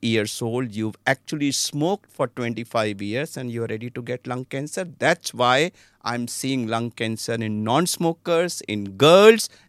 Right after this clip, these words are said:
and in people in twenties and thirties.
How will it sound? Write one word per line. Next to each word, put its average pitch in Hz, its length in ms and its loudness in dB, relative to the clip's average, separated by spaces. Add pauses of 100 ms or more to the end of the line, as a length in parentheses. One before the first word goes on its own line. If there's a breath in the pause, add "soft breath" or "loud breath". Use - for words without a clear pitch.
and 165 380 0
in 120 200 -4
people 127 420 -6
in 117 120 -4
twenties 107 480 -6
and 101 160 -6
thirties. 160 540 2